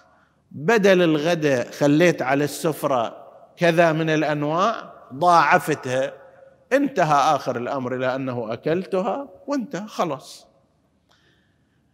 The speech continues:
هناك أنفقتها صارت سبعمية، هنا أنفقتها، ما أنفقتها في الحرام، زين، هذا زين، ولكن انتهت إلى صفر في بعض الأحيان.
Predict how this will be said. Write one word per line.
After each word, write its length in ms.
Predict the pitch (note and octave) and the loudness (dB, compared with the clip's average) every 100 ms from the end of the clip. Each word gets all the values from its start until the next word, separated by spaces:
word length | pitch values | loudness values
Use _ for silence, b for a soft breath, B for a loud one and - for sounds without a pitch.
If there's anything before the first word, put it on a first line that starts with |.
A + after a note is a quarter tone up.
| _ _ _ | _ _ _
هناك 600 | C#3 D3+ D#3 A#3+ D4+ C#4+ | 2 4 4 6 6 6
أنفقتها 680 | A#3+ A3+ G3+ G3+ G#3+ - F#3 | 4 4 2 2 0 2 0
صارت 380 | F3+ F3 E3+ D3+ | 2 2 2 0
سبعمية، 680 | - D#3 D3 D3 D#3 E3+ G#3+ | 0 0 0 -2 -2 0 0
هنا 460 | - D#3+ E3+ G#3 D#3+ | 0 -2 -2 -2 -2
أنفقتها، 960 | C#3 - G3 G3 - F3 G#3 A#3+ - - - _ _ - | -4 -2 -2 -4 -6 -4 -4 -6 -14 -20 -20 _ _ -8
ما 200 | A#2+ A3+ | 0 0
أنفقتها 500 | C#4+ C#4 C#4 - G#3+ | 2 0 -2 -2 -4
في 80 | F#3+ | -4
الحرام، 480 | F3 E3 E3+ C#3+ | -4 -4 -2 -4
زين، 360 | A#2+ C3+ G#3 A2 | -4 -2 -2 -2
هذا 400 | G#2 C#3+ D3+ B2 | -4 -4 -4 -4
زين، 440 | G#2+ A3+ F#3 F2 - b b b | -6 -6 -6 -10 -18 b b b
ولكن 580 | G#2+ B2+ E3 G#3+ A3 G3+ | -4 2 4 2 0 -8
انتهت 680 | F#3 D3+ D3 C#3+ A3 F#3+ - | -6 -8 -10 -6 -4 -4 -6
إلى 300 | E3+ E3 D3+ | -4 -2 -2
صفر 460 | D3+ G#3 G3 D3+ C3 | -4 -4 -4 -6 -8
في 220 | C#3+ C3 | -8 -6
بعض 280 | A#2+ G#2+ A2+ | -6 -6 -8
الأحيان. 800 | G2+ G2 - G#2+ G2+ G2 G#2+ | -8 -10 -8 -8 -8 -10 -14